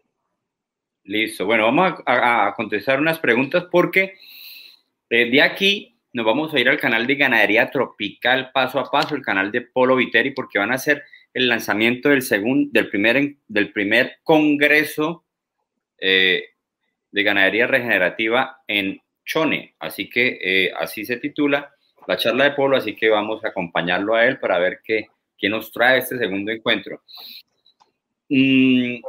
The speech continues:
por acá pregunta Juan Pablo Cabrera Cardona, ¿cómo manejan la endogamia? ¿En qué afecta?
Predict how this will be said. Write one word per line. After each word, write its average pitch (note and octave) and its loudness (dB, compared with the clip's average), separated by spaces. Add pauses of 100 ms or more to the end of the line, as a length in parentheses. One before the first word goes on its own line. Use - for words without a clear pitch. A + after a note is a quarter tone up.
(120)
por B2 0
acá C3 0
pregunta D#3+ 0
Juan C#3+ 0
Pablo C3+ 6
Cabrera A#2+ 6
Cardona, A2 0
¿cómo D3 0
manejan D3 -2
la C#3+ -8
endogamia? A2+ 0 (260)
¿En F#2+ -4
qué B2 0
afecta? - -2